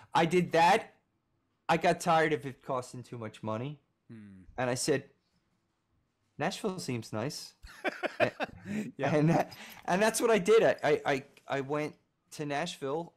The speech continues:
Speaker 1: and I made my own studio. Um, and that's what I've been doing ever since. I have recently sold my studio and my house.
Speaker 2: Wow.
Speaker 1: But I, but I own the property next door, and I'm
Speaker 2: Okay.
Speaker 1: going to build a new one.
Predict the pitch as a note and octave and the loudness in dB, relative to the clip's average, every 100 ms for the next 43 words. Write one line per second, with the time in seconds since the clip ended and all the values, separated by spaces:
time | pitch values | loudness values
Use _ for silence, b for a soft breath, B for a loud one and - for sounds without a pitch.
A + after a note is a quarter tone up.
0 | _ B2 B2 B2 B2+ C3+ D3 C#3+ C#3+ - | _ -8 -8 -8 -8 -8 -6 -6 -8 -10
1 | - A#2 A2 A2 A#2 D3+ - _ - A#2+ | -8 -8 -2 -2 -2 -4 -10 _ -8 -4
2 | A2 A2 - b b b b b b b | -2 -4 -10 b b b b b b b
3 | b b _ _ _ _ _ _ C3+ C3 | b b _ _ _ _ _ _ -2 -2
4 | B2+ B2 - _ - B2+ - D3+ C#3+ C#3 | -2 -6 -14 _ -8 -6 -6 -6 -6 -8
5 | C3 C3 B2+ C#3 D3+ C3+ C3+ E3+ - - | -8 -6 -6 -6 -8 -8 -8 -10 -14 -10
6 | - B2+ B2 C#3 A2+ - _ _ A#2+ C#3 | -2 0 2 0 -2 -10 _ _ -8 -4
7 | F#3+ - A3+ G3+ F3 - F#3 G3+ F3+ D#3+ | -4 -4 -6 -6 -6 -4 -4 -2 -4 -6
8 | - D#3+ D3 D3+ D#3+ - C3+ D3+ E3+ E3 | -6 -6 -4 -2 -2 -4 -6 -4 -4 -4
9 | B2 D#3 - - _ _ _ _ - F#3+ | -4 -6 -8 -18 _ _ _ _ -8 -6
10 | G#3+ - D#3+ - - _ B2+ _ F3 F3 | -6 -4 -4 -4 -10 _ -20 _ 0 4
11 | F3+ F3+ - E3 F3 F#3+ G3+ F3+ F#3 F3 | 4 2 0 2 2 2 -2 -6 -2 -2
12 | F3 E3+ D#3 C#3+ - - D3+ G3 D#4+ _ | -2 -6 -8 -10 -10 -4 -4 -4 -8 _
13 | - D#3 D#3+ D#3 D#3 D3+ - D3 D3 B2 | -6 -2 -2 -2 -2 -4 -8 -6 -4 -4
14 | A#2 A2+ D#3 D#3+ - | -6 -10 -12 -14 -16